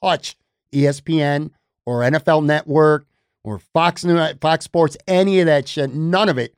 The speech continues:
Have no interest in it. W G R, with respect to, you know, to all those guys here locally, I just, I'm not ready to, to hear it. I'm not ready to see it. And, uh, that's probably the last thing I should be saying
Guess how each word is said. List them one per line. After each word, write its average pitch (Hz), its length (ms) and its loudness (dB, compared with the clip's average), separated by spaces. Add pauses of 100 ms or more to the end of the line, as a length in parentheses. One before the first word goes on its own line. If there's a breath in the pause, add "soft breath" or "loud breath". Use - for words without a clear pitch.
(400)
Have 123 140 -4
no 165 340 2
interest 170 320 -4
in 175 120 0
it. 170 160 -2 (300)
W 175 280 0
G 160 240 0
R, 175 180 4
with 165 180 -8
respect 175 460 -4
to, 165 220 -2 (400)
you 180 80 2
know, 165 160 4
to 160 120 -2
all 160 200 4
those 160 240 -2
guys 160 300 0
here 170 140 -2
locally, 160 680 -2 (320)
I 131 80 -4
just, 147 420 -4
I'm 127 160 0
not 135 240 -2
ready 143 500 -4 (760)
to, 120 240 -6
to 107 140 -10
hear 143 280 -2
it. 170 140 -2
I'm 120 100 -6
not 123 180 -6
ready 123 300 -6
to 101 120 -12
see 170 400 0
it. 175 160 -2 (760)
And, 117 260 -6
uh, 113 220 -6 (100)
that's - 140 -16
probably 175 320 -4
the 160 80 -2
last 165 220 0
thing 165 120 -4
I 151 60 -2
should 151 180 -10
be 151 80 -10
saying 151 480 -4